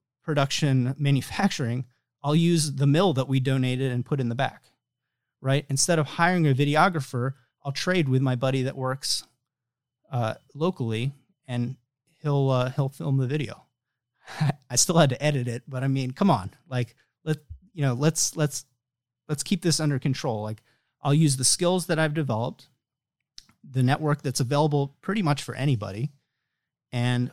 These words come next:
we'll launch in twenty days. So we had, uh, we had a good amount of people s-, sign up, had enough people to sign up so I could actually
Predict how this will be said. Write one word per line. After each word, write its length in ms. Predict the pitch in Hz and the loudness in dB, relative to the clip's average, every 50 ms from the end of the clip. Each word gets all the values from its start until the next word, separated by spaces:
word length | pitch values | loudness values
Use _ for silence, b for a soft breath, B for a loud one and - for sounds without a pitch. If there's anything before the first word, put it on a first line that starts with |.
| - - | -10 -10
we'll 180 | 143 131 123 | -8 -6 -4
launch 260 | 117 117 117 120 - - | -4 -4 -4 -4 -4 -6
in 100 | 113 110 | -6 -6
twenty 240 | - 120 113 113 | -6 -6 -6 -6
days. 300 | 110 - - - - - | -6 -8 -10 -12 -12 -12
So 460 | - - - - 139 123 120 113 117 - _ _ _ _ _ _ _ _ _ _ | -12 -10 -6 -4 -4 -2 -2 -4 -6 -10 _ _ _ _ _ _ _ _ _ _
we 120 | 131 131 | -4 0
had, 340 | 131 147 147 143 139 131 127 | 2 2 4 4 2 2 2
uh, 300 | 131 127 123 117 123 135 - _ _ _ _ | 0 0 -2 -2 -4 -4 -8 _ _ _ _
we 60 | - 143 | -6 0
had 80 | 139 | 0
a 60 | 147 | 2
good 160 | 131 139 135 151 | 2 2 2 0
amount 300 | 151 165 156 147 151 156 | 0 0 0 2 2 0
of 60 | - | 0
people 240 | - 156 - 156 139 | -4 -4 -4 -4 -4
s-, 320 | - - - - - - _ _ | -4 -6 -6 -8 -12 -16 _ _
sign 300 | _ - - - - 139 | _ -8 -4 -2 0 0
up, 200 | 110 - 113 - _ _ _ _ _ _ _ _ _ _ _ - | 0 -2 -6 -10 _ _ _ _ _ _ _ _ _ _ _ -6
had 120 | 127 131 | -4 0
enough 260 | 143 143 143 135 - | 0 0 0 0 0
people 240 | - 185 160 160 151 | -2 -2 0 0 0
to 60 | 135 | 0
sign 280 | - - 165 151 151 156 | 0 0 0 2 2 2
up 180 | 151 151 - | 0 0 -4
so 360 | - - 147 131 127 127 123 - | -4 -4 -2 -2 -2 -2 -4 -4
I 200 | - 139 127 127 | -6 -4 -4 -4
could 180 | 131 - 131 123 | -4 -4 -2 -2
actually 580 | 127 127 131 - - 147 139 135 127 127 131 | 0 -2 -2 -4 -4 -4 -2 -2 -2 -4 -4